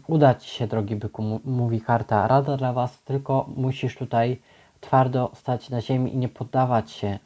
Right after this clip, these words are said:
Mm, twój cel jest daleko, masz jeszcze jakąś drogę do przejścia i niestety po tej drodze czekają cię różne, e, dołki, różne blokady, różne kłody, które będziesz musiał, e, przejść, z którymi będziesz musiał sobie poradzić, drogi byku.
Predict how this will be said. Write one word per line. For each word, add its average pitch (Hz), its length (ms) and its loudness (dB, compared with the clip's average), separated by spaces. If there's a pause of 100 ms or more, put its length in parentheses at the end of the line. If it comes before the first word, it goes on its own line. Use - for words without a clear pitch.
Mm, 110 680 -2 (360)
twój 139 200 2
cel 139 200 4
jest 135 160 4
daleko, 135 380 0
masz 117 160 0
jeszcze 127 200 -4
jakąś 123 240 -6
drogę 139 240 -2
do 107 80 -2
przejścia - 360 -4
i 117 60 -2
niestety 117 360 -2
po 127 160 -2
tej 131 140 -6
drodze 117 300 0
czekają 117 400 -2
cię 113 140 -6
różne, 127 440 -2 (460)
e, 113 320 4
dołki, 113 600 0 (840)
różne 123 340 0
blokady, 123 500 2
różne 113 260 -6
kłody, 135 260 0
które - 240 -4
będziesz 127 220 0
musiał, 113 360 -2 (400)
e, 104 120 -2
przejść, 135 560 -2
z - 60 -20
którymi 120 280 -4
będziesz 117 300 -2
musiał 113 240 -2
sobie 110 240 -2
poradzić, 113 420 0
drogi 104 280 -4
byku. 123 420 -2